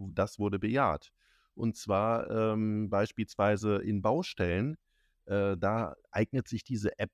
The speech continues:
auch perfekt für Rollstuhlfahrer, um, ähm, unter Umständen Ampelphasen zu verlängern oder im Prinzip die Grünphase.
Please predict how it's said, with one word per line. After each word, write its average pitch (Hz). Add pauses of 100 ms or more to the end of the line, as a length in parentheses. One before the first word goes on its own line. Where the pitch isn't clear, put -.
auch 110
perfekt -
für -
Rollstuhlfahrer, 110 (480)
um, 110
ähm, 95
unter 101
Umständen 95
Ampelphasen 104
zu -
verlängern 107 (560)
oder 107
im 101
Prinzip 110
die 92
Grünphase. 110